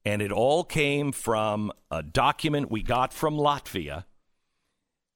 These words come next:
where Latvia was warning the Ukrainians, "I know you're doing business with the Americans, and I know you're doing business with stuff, but I,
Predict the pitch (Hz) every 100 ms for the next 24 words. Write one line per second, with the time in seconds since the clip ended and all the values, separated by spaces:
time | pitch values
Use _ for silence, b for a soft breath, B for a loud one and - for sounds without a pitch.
0 | _ _ - 101 107 104 131 175 - 143
1 | 139 127 113 101 101 113 143 151 151 147
2 | 147 - 110 110 107 - 156 160 139 90
3 | 65 57 - - _ - 92 101 107 117
4 | 123 135 139 143 135 147 147 131 139 143
5 | 147 151 - 147 147 147 147 147 147 143
6 | 120 98 107 113 131 143 143 147 139 123
7 | 139 135 135 - 135 123 117 98 113